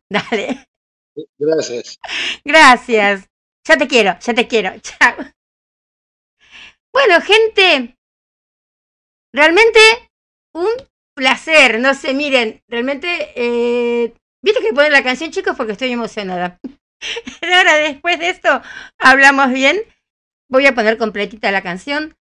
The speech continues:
Speaker 1: de Alejandro Medina, que toca acá con Robin Ford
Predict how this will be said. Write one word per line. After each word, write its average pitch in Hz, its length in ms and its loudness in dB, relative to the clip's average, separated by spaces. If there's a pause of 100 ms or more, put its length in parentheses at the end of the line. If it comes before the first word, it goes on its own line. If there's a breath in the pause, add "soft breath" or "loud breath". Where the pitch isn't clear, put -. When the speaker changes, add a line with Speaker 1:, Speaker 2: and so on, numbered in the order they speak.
(240)
Speaker 1:
de 185 300 -6 (180)
Alejandro 220 680 0
Medina, 226 500 -2 (280 soft breath)
que 214 100 2
toca 226 360 -4
acá 190 280 -2
con 185 380 -8
Robin 247 420 -4
Ford 254 440 -4